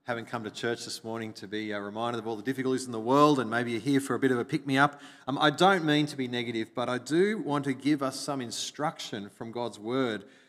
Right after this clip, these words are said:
that will actually help us. Because as we ask this question of why, why so long and difficult,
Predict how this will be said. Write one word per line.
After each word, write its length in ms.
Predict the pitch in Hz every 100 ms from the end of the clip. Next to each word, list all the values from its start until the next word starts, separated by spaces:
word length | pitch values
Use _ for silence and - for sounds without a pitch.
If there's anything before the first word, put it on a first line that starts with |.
| _
that 200 | 123 123
will 160 | 123 113
actually 400 | 117 - 104 92
help 300 | 101 104 95
us. 440 | 82 - - - _ _ _ _ _ _ _ _ _
Because 440 | 139 165 151 -
as 340 | - 165 208 170
we 140 | 175
ask 300 | 156 180 175
this 140 | 165 -
question 420 | 165 165 - 135
of 180 | 117 117
why, 680 | 120 165 156 110 104 185 - _ _ _ _ _ _
why 260 | 127 151 185
so 260 | 185 170 143
long 440 | 143 165 156 143
and 140 | 120
difficult, 640 | 127 147 151 104 95 -